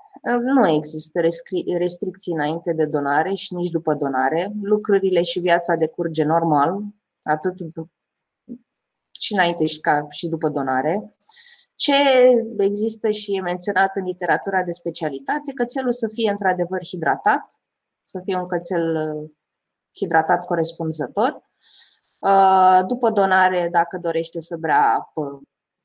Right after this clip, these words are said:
să-i se ofere apă. Um, e bine să nu fie, să vină la donat, uh, proaspăt mâncat,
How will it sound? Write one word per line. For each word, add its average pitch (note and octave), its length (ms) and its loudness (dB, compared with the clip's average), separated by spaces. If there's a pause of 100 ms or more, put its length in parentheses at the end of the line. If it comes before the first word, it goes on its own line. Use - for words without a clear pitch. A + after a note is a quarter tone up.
(340)
să-i D#3+ 240 -10
se D#3+ 120 -4
ofere D#3 320 -2
apă. B3+ 720 2 (440)
Um, G#3 1400 0 (500)
e A#3+ 200 4
bine B3+ 260 0
să B3+ 160 0
nu A#3+ 160 2
fie, G#3 640 2 (800)
să G3+ 220 -4
vină G#3 180 2
la F#3 160 6
donat, F3 440 0
uh, D#3+ 260 0
proaspăt E3+ 420 -2
mâncat, D#3 580 0